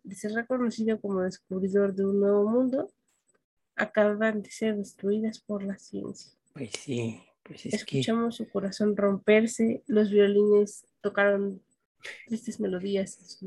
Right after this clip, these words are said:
Speaker 2: Y,
Speaker 1: mente.
Speaker 2: y, y sobre todo en América, o sea, todavía pudiera tener credibilidad que en América, que en Europa, que en Asia,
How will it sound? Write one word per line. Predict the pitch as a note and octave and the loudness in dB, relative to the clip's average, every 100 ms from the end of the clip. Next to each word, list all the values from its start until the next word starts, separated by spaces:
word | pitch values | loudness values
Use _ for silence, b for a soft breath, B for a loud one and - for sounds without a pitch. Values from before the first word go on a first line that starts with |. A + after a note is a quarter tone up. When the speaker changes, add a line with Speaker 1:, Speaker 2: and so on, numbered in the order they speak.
| F#3 | -4
Speaker 2:
Y, | F#3 | 2
Speaker 1:
mente. | F#3+ | 6
Speaker 2:
y, | G#3 F#3 F#3 | 8 6 4
y | G3+ D#3+ | 4 8
sobre | G3 F3+ E3+ D3+ | 8 8 8 8
todo | G3 G3+ | 10 12
en | B3+ B3 | 12 10
América, | D#3 B2+ C3+ D#3 G3 G#3 D3+ C3 | 8 8 6 6 4 2 -2 -4
o | |
sea, | - C#3+ | -4 -6
todavía | - E3+ F#3 F3 F3+ F#3 F3 - _ _ _ | 4 6 6 6 6 6 2 -6 _ _ _
pudiera | D3+ C#3+ E3 F#3+ | 2 6 6 6
tener | F3 C#3+ D#3 | 4 0 0
credibilidad | F3 F3 C3+ C3 D3+ D#3+ | -2 0 2 2 2 0
que | E3+ | -2
en | C3+ | -4
América, | B2 B2 C3 C#3+ C#3+ D3 - D3+ C#3+ | -6 -4 0 2 2 -2 -2 -2 -2
que | - C#3 | -6 -8
en | B2 | -4
Europa, | B2 B2 C3+ C#3 - C#3+ C3+ | -4 2 6 6 4 -4 -4
que | - | -8
en | F3+ C3+ | -6 -2
Asia, | B2+ C3+ - - C#3 C3+ | 0 -2 -2 2 4 2